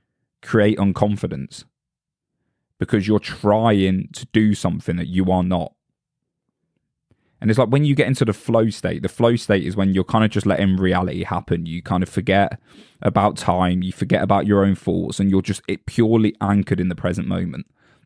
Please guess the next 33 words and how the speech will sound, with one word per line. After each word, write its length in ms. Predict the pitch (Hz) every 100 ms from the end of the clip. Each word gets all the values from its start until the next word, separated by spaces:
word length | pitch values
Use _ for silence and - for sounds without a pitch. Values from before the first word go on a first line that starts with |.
| -
That 180 | 110 127
is 100 | 117
when 180 | 117
you 160 | 113 113
feel 440 | - - 104 92
the 100 | 90
most 240 | 92 95 -
confident. 480 | 113 98 - 90 87
That's 200 | 90 -
when 120 | 104
you 100 | 95
feel 200 | 107 95
the 60 |
most 220 | 92 90 -
alive. 560 | 90 92 98 87 78 _ - _
That's 180 | - 98
when 120 | 107 104
you 100 | 98
feel 240 | 104 101
the, 180 | 92 92 _ -
the 140 | 101
best 480 | 101 113 104 - -
that 100 | 80
you 180 | 95 98
can 200 | - 95
feel. 420 | - 95 80 - _ _ _ _ _
It's 160 | - 101
because 380 | 107 - 110 98
this 260 | 104 -
human 260 | 120 120 107
ego, 420 | 110 117 117 90
this, 260 | 90 98 -
like, 260 | 101 92